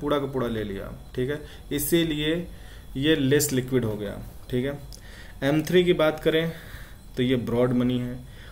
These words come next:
और एम थ्री ही हमारे economy में actually total money supply को represent करती है और एम थ्री को ही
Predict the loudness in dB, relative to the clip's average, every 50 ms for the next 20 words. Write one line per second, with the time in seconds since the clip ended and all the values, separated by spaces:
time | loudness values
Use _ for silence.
0 | -14 -4 0 2 2 2 2 0 0 2 4 4 4 2 0 -2 2 4 6 6
1 | 4 4 2 2 2 2 2 0 -2 -4 -8 -12 -14 -16 -16 -16 -16 -10 -4 -2
2 | 0 2 2 2 2 2 2 2 0 0 0 0 2 2 2 2 2 2 0 0
3 | -2 -4 -4 -6 -8 -8 -4 -4 -4 -2 -2 0 0 0 2 2 0 0 -2 -6
4 | -4 -2 2 2 4 4 4 4 4 4 4 4 2 2 2 0 0 -2 -4 -2
5 | -2 -2 0 0 0 0 0 0 0 0 -2 -2 -4 -2 -4 -4 -4 -6 -6 -8
6 | -8 -8 -10 -10 -10 -10 -12 -12 -14 -14 -14 -16 -16 -16 -16 -10 -2 2 4 4
7 | 4 4 0 -4 -4 -2 2 2 2 2 0 0 4 6 6 6 4 2 0 0
8 | 2 2 2 2